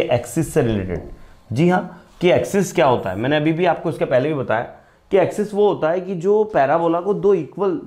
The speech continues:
सिमेट्रिकल पार्ट में जो उसको डिवाइड कर देता है, like this, कि जो एक्स एक्सिस है ना, तो ये axis of symmetry कहलाती है। A line about with the conic section, a line about with the conic section is symmetric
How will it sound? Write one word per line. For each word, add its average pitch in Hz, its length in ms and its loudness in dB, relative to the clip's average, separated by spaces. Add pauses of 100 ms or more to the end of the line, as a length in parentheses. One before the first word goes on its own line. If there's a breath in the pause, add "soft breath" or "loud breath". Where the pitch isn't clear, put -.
(120)
सिमेट्रिकल 151 540 0
पार्ट 165 360 -4
में 151 420 -6 (400 soft breath)
जो 147 180 0
उसको 185 200 -2
डिवाइड 135 360 2
कर 107 140 -2
देता 98 200 -6
है, 104 60 -2
like 127 200 2
this, 147 120 -2 (340 loud breath)
कि 160 100 -4
जो 160 220 -2
एक्स 185 260 0
एक्सिस 180 280 -6
है 135 80 -4
ना, 120 200 -8 (420 soft breath)
तो 185 40 -4
ये 185 180 2
axis 170 380 0
of 185 140 -2
symmetry 143 420 -2
कहलाती 107 440 -4
है। 87 120 -12 (300 soft breath)
A 143 60 2
line 160 460 2 (100)
about 147 340 0
with 147 220 -8
the 170 140 -4
conic 165 300 -6
section, - 420 -12
a 123 100 -4
line 120 420 -4 (500 soft breath)
about 151 360 0
with 156 200 -4
the 156 140 -2
conic 156 380 -4
section 123 500 -6 (680 soft breath)
is 175 200 -4 (240)
symmetric 165 580 -2